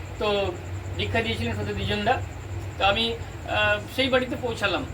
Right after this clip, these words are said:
দুপুরবেলা। সে ভদ্রলোক ব্যবসা ট্যাবসা শেষ করে দুপুরে এসে, আহ, গামছা পরে, কাঁথা টাথা মেরে, এবার জল ঘটি নিয়ে ঠাকুর কাছে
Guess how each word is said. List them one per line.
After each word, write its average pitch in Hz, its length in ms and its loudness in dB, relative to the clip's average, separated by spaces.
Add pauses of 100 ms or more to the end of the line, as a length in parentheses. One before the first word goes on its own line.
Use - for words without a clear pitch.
(120)
দুপুরবেলা। 175 480 -2 (920)
সে 240 80 4
ভদ্রলোক 214 420 2 (500)
ব্যবসা 190 240 0
ট্যাবসা 220 240 -6
শেষ 220 300 -4
করে 269 140 4
দুপুরে 208 320 -4
এসে, 202 260 0
আহ, 403 60 0 (840)
গামছা 175 360 0
পরে, 208 180 4
কাঁথা 196 240 0
টাথা 190 220 -6
মেরে, 226 160 0
এবার 185 360 -2
জল 175 200 4
ঘটি 165 340 -2
নিয়ে 196 320 0
ঠাকুর 165 220 0
কাছে 156 160 0